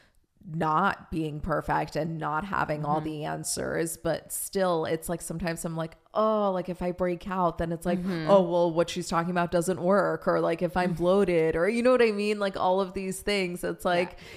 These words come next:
Speaker 1: even though, again, like, literally everything I'm doing, and it sounds like same with you, you were trying to, like, commiserate and be like, "We're all in this together," and,
Speaker 2: Right.
Speaker 1: like,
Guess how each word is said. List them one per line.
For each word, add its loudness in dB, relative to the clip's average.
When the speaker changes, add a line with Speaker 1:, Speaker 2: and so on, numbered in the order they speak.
Speaker 1:
even -2
though, 4
again, 0
like, -2
literally 0
everything 0
I'm -4
doing, -2
and -4
it -8
sounds 0
like -2
same -2
with -6
you, -6
you -6
were -2
trying -6
to, -4
like, -6
commiserate -4
and -2
be 0
like, 0
"We're -2
all 2
in -2
this -2
together," 2
and, -4
Speaker 2:
Right. -4
Speaker 1:
like, -18